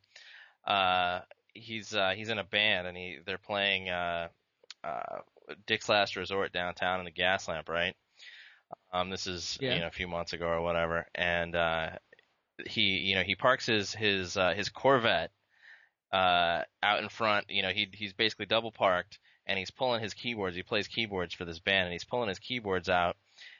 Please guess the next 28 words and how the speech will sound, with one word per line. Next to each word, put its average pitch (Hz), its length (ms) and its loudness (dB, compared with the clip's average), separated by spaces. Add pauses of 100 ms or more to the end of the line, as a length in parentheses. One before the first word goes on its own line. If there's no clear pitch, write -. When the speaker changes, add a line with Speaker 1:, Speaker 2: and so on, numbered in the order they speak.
Speaker 1:
and 92 220 2
he, 95 360 2
um, 87 300 0 (460)
and 101 80 2
he's, 95 200 0
and 98 160 2
he's, 90 260 -6
you 98 100 -2
know, 87 80 0
just, 87 260 -8 (100)
just - 180 -6 (200)
drop, 95 260 4 (240)
dropping 104 420 2
them 95 140 -2
off 98 260 2
on 90 100 0
the 87 80 -6
stage, 98 440 2
right? 90 280 0 (1120)
And, 92 360 2
uh, 87 300 0
Speaker 2:
Yeah. 170 60 -6 (600)
Speaker 1:
and 113 140 4
then 95 80 2
a - 40 -6
cop 160 320 2
runs 104 320 0
up 98 340 0